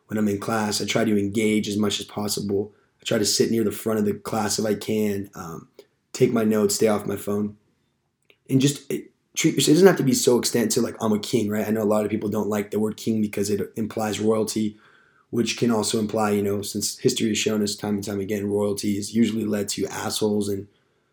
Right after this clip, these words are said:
uh, you know, fucking just an all kind of misogynistic people and, you know, uh, uh,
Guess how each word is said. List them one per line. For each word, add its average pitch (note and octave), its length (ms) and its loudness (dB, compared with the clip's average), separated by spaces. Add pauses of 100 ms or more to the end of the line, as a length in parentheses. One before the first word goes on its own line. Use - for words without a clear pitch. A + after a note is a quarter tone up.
(300)
uh, G#2+ 260 0
you G2+ 80 2
know, G2+ 200 2
fucking G2+ 520 -6
just G2+ 200 -6
an A#2 80 2
all G#2+ 160 2
kind A2 160 0
of G2+ 60 2
misogynistic G#2 760 2
people G#2+ 480 0
and, G2 360 -12
you - 120 -14
know, F2 180 -12
uh, - 1040 -18
uh, - 220 -14